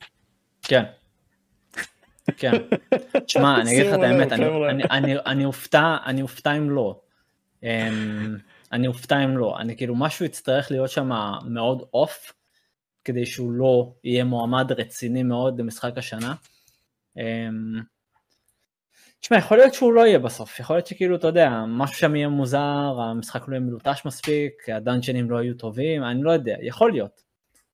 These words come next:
Speaker 1: אבל לא ממה שראינו. זאת אומרת, לא ממה שראינו.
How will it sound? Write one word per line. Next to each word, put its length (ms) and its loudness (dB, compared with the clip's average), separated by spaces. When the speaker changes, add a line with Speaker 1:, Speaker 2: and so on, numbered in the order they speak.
Speaker 1:
אבל 240 -2
לא 260 2
ממה 220 0
שראינו. 440 -6
זאת 160 -14
אומרת, 200 -6
לא 100 0
ממה 200 0
שראינו. 440 -8